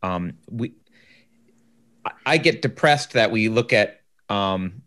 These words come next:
environmental factors and say, "Well, we don't know how to increase intelligence or personality factors or all these things."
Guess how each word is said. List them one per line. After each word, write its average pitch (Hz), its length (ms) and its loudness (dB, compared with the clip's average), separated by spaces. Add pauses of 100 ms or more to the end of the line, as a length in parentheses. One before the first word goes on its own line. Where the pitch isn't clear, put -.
(100)
environmental 107 520 0
factors 98 380 -4
and 98 100 -8
say, 104 120 0
"Well, 95 140 -2
we 98 100 -4
don't 117 200 -2
know 104 80 -4
how 101 120 -2
to 98 160 -8
increase 104 680 -6 (280)
intelligence 117 600 -4
or 80 60 -6
personality 113 500 -4
factors 101 400 -4
or 95 100 -4
all 98 80 0
these 95 180 -8
things." 95 320 -4